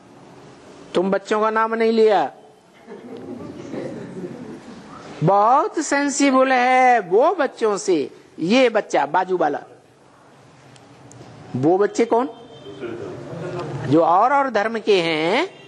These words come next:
इन गहरी बातों को समझते ही नहीं। ब्राह्मण की दुनिया में और, और धर्म के बच्चे हैं या नहीं हैं? हैं? हाँ,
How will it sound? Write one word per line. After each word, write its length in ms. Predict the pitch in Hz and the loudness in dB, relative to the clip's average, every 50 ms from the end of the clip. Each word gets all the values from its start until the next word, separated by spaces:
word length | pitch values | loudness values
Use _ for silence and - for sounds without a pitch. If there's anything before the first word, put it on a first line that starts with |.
| - - - - - - - - - - - - - - - | -20 -20 -20 -20 -20 -20 -20 -20 -20 -20 -20 -20 -10 -4 -2
इन 200 | 180 214 196 175 | 0 0 2 2
गहरी 320 | 190 190 190 220 262 254 | 2 2 2 0 -2 0
बातों 340 | 233 226 220 214 - 240 240 | 0 -2 -2 -2 -4 -8 -6
को 140 | 233 269 269 | -4 -4 -4
समझते 460 | 269 - 277 311 370 370 - - 359 | -2 -2 -2 -2 -2 -2 -2 0 2
ही 100 | 349 349 | 2 2
नहीं। 220 | 349 359 381 392 403 - - - - - 311 302 311 302 269 - - - - - - - - - - - - - - - - - - - - - - - - - - - - 127 | 2 0 0 -2 -4 -8 -14 -18 -18 -16 -12 -10 -10 -10 -10 -10 -14 -18 -20 -20 -20 -20 -20 -20 -20 -20 -20 -20 -20 -20 -20 -20 -20 -20 -20 -20 -20 -20 -20 -18 -12 -8 -4 -2
ब्राह्मण 440 | 127 - 170 170 175 185 202 220 285 320 262 202 196 208 226 302 403 403 370 - - - - - - - - | -2 -2 -2 -2 -4 -2 -2 0 0 0 0 0 0 0 0 0 -2 -4 -8 -12 -20 -20 -20 -20 -20 -10 -4
की 120 | - 208 190 | -2 0 0
दुनिया 460 | 156 185 190 202 220 254 285 277 269 | 2 2 2 2 2 2 2 0 0
में 560 | 233 196 185 180 175 175 185 214 285 381 403 - - - - - - - - - - - - - - | -2 0 0 0 0 2 2 0 0 0 -2 -6 -12 -20 -20 -20 -20 -20 -20 -20 -20 -20 -12 -6 -2
और, 320 | - 185 196 220 262 294 302 | 0 2 2 2 2 2 2
और 180 | 302 285 277 | 0 0 0
धर्म 280 | 247 247 247 254 262 254 | 0 -2 -2 -2 -4 -6
के 140 | - 262 247 | -6 -4 -2
बच्चे 380 | 226 233 233 - - 247 233 | -2 -4 -4 -4 -4 -2 -2
हैं 420 | 190 185 190 185 190 208 240 294 349 | -2 -2 -2 -2 -2 0 0 0 0
या 140 | 349 339 | 0 0
नहीं 300 | 320 311 330 330 311 277 | 0 0 0 0 2 2
हैं? 240 | 226 196 151 120 - - - - - - - - - - - - - - - - - - - - - | 2 0 0 -2 -6 -16 -20 -20 -18 -18 -18 -18 -18 -18 -20 -20 -20 -20 -20 -20 -18 -18 -18 -14 -8
हैं? 320 | - 160 190 240 359 466 - - - - _ _ 131 135 139 139 - - - - - - - - - | -6 -4 -4 -4 -4 -6 -8 -12 -20 -20 _ _ -20 -20 -16 -16 -16 -16 -16 -20 -20 -20 -20 -10 -4
हाँ, 260 | - 190 247 320 | -2 -2 -2 -2